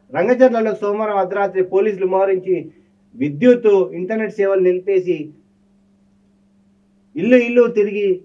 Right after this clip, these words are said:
తనిఖీలు, పలువురు అదుపులోకి తీసుకుని నిందితుడు పద్నాలుగు రోజులు రిమాండ్ పరిగి జైలుకి సబ్-, తరలింపు. ఇది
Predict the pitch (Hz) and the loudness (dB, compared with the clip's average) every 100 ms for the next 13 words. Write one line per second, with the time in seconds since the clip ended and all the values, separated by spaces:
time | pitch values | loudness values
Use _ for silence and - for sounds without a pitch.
0 | - 160 202 220 214 180 180 190 190 170 | -8 -4 -4 -2 -2 0 0 2 0 -2
1 | 151 180 196 208 185 180 180 165 165 180 | -4 -6 -4 -6 -6 -10 -8 -8 -6 -6
2 | 180 160 156 160 160 160 156 170 180 175 | -6 -6 -6 -6 -4 -4 -4 -6 -4 -4
3 | 151 - _ _ 135 160 175 151 147 143 | -6 -10 _ _ -8 -6 -6 -6 -8 -8
4 | 135 135 117 - _ _ _ 131 127 135 | -10 -10 -12 -16 _ _ _ -10 -8 -8
5 | 127 - _ - 127 123 | -10 -20 _ -12 -10 -10